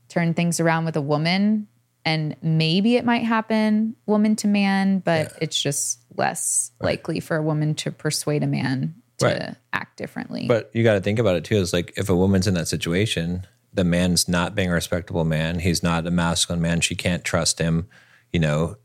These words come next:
Speaker 2: she feels like she does have to control him because she has to treat him like a child. Or, again, it's not true that she's, but she feels that way.
Speaker 1: Right.
Speaker 2: And then she lets go of all that stuff and puts her trust in him,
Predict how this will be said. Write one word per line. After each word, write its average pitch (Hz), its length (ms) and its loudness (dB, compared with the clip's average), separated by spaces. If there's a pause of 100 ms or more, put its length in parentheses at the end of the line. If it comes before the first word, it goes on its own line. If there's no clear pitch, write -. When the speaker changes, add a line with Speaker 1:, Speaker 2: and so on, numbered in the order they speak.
(240)
Speaker 2:
she - 180 -2
feels 87 220 0
like 85 100 0
she - 140 -2
does 92 220 2
have 85 180 0
to - 100 -8
control 82 420 -2
him 85 280 0
because 80 240 0
she 85 200 -2
has 82 260 -4
to 92 140 -4 (120)
treat - 180 0
him 85 80 0
like 82 160 -4
a - 40 -8
child. 87 440 -4
Or, - 240 -4 (380)
again, 92 240 0
it's 90 120 -2
not 101 140 2
true 139 220 4
that 98 160 2
she's, 82 260 -2
but 101 160 0
she - 140 -2
feels 113 320 4
that 60 180 -6
way. 76 400 -6
Speaker 1:
Right. - 300 -6 (240)
Speaker 2:
And 107 240 2
then 95 400 2 (640)
she - 240 4
lets 98 240 4
go 110 120 6
of 151 80 4
all 98 140 4
that 82 220 -2
stuff - 580 -2 (380)
and 98 120 0
puts 123 180 2
her - 40 -4
trust - 300 -2
in 85 100 -2
him, 104 240 0